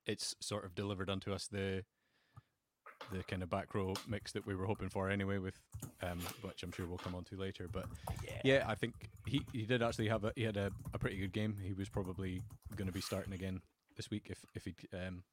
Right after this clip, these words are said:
Speaker 1: if he'd stayed fit. So he'll, he'll be gutted, uh, 'cause I think he was raging after, uh, after last, last week,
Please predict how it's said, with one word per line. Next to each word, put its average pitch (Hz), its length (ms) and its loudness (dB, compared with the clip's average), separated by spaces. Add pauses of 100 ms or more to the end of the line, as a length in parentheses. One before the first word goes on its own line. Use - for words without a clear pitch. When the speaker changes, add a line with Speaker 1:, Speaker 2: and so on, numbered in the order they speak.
(120)
Speaker 1:
if - 60 -10
he'd 90 100 -6
stayed - 280 -4
fit. 110 180 2 (420)
So 95 260 -2
he'll, 107 240 2 (140)
he'll 120 140 4
be 98 100 2
gutted, 92 400 0 (200)
uh, - 120 -4
'cause 90 180 -4
I 82 40 -8
think 85 180 -6
he 98 60 -2
was 85 200 -2 (120)
raging 90 320 0
after, 90 260 0 (160)
uh, 85 200 2 (1400)
after 95 220 -2
last, 98 240 2 (460)
last 101 240 0
week, - 240 -6